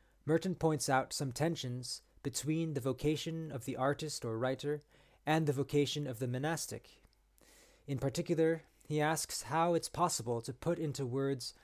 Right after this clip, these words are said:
a mystical experience, since such an experience goes beyond human speech. Now, before jumping into chapter two, I'd like to point out two main themes in this chapter. The first is that,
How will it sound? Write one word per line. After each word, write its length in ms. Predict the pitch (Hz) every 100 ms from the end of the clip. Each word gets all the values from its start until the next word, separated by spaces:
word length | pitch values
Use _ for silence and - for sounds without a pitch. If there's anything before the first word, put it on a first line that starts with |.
| -
a 40 | 135
mystical 520 | 139 - 151 135 127
experience, 800 | 123 - 156 143 107 95 - - _ _ -
since 320 | - 139 127
such 280 | - 160 151
an 80 | 139
experience 640 | 123 - 165 151 123 113
goes 280 | - 139 120
beyond 560 | 135 135 139 120 113 -
human 420 | - 147 127 117 110 - -
speech. 500 | - 131 - - - _ _ _ _ _ _ _ _ _ _ _ _ _ _ _ _ _ _ -
Now, 220 | 156 180
before 340 | 156 - 170
jumping 320 | 156 190 196 180
into 180 | 165
chapter 320 | 160 170 165 185
two, 380 | - 131 139 - _ _ _ _ _ _ -
I'd 160 | 139
like 180 | 151 165
to 100 | 143
point 300 | - 175 170
out 200 | 151 139 _ _ -
two 260 | - 190
main 280 | 170 165 156
themes 400 | - 156 131 120
in 80 | 123
this 100 | 117
chapter. 460 | - 117 - 98 - _ _ _ _ _ _ - -
The 100 | 135
first 440 | - 196 196 -
is 180 | 147 120
that, 380 | 143 139 -